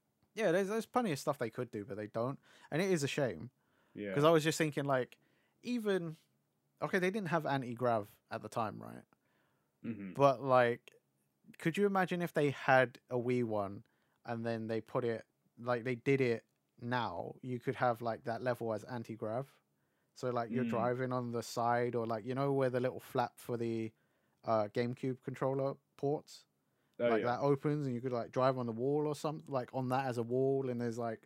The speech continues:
Speaker 1: boost pads and item
Speaker 2: Yeah.
Speaker 1: boxes or something. Like,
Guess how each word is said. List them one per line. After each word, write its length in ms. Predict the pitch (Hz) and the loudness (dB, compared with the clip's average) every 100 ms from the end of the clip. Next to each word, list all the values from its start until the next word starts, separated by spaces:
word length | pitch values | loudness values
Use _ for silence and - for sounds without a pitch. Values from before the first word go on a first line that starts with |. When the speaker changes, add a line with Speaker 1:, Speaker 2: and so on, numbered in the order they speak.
| _ | _
Speaker 1:
boost 240 | 143 147 - | -2 -2 -2
pads 580 | 147 143 139 139 131 | 0 2 2 0 -2
and 240 | 113 107 104 _ _ _ 135 | -6 -6 -8 _ _ _ -2
item 220 | 143 135 | -2 2
Speaker 2:
Yeah. 40 | |
Speaker 1:
boxes 340 | 135 - 139 135 | 0 0 -2 -2
or 60 | |
something. 460 | 131 131 135 131 131 | -4 -4 -4 -6 -6
Like, 300 | 120 110 - | -6 -6 -8